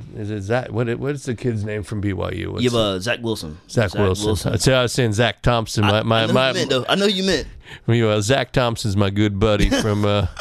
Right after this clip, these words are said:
Speaker 2: <laughs>
Speaker 1: from the, from the golfing links.
Speaker 2: <laughs>
Speaker 1: But no, so, so yeah,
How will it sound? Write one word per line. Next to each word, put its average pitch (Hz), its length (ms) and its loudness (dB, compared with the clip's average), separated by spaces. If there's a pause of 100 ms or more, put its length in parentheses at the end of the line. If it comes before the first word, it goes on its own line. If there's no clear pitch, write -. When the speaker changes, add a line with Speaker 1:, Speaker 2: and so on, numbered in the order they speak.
(160)
Speaker 2:
<laughs> - 320 -16
Speaker 1:
from 104 220 0
the, 101 220 0
from 101 240 0
the 101 80 2
golfing 98 500 0
links. 101 540 -2
Speaker 2:
<laughs> 208 40 0 (360)
Speaker 1:
But 101 140 2
no, 98 260 2
so, 107 380 0
so 107 200 0
yeah, 101 480 0